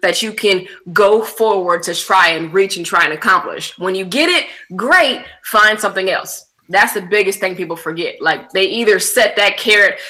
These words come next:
you know, too far out, like, "I wanna lose four hundred pounds and I'm not gonna be happy until I lose four hundred pounds." Eh, we, let's, let's start with ten.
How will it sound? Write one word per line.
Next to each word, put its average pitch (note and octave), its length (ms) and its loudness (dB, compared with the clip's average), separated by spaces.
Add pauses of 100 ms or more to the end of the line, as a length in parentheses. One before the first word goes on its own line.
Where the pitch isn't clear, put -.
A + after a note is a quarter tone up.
(120)
you A3 120 2
know, F#3 300 4
too C#4 320 -2
far A#3+ 460 6
out, A3 360 4
like, G3 200 0
"I G3 160 4
wanna G3+ 160 0
lose G3+ 280 0
four A#3+ 300 2
hundred G#3+ 260 0
pounds G#3+ 320 2
and F#3+ 60 0
I'm F#3+ 120 -2
not F#3+ 140 2
gonna F#3 140 -4
be F3+ 80 -4
happy F#3+ 320 0
until F#3+ 320 -4
I F3+ 120 4
lose G#3 260 0
four G#3 180 0
hundred G3+ 180 2
pounds." A3+ 380 4 (300)
Eh, E4+ 340 4 (160)
we, C4+ 240 -4
let's, C4+ 240 0
let's C#4 200 -2
start - 200 2
with C4+ 120 -2
ten. F3+ 340 -2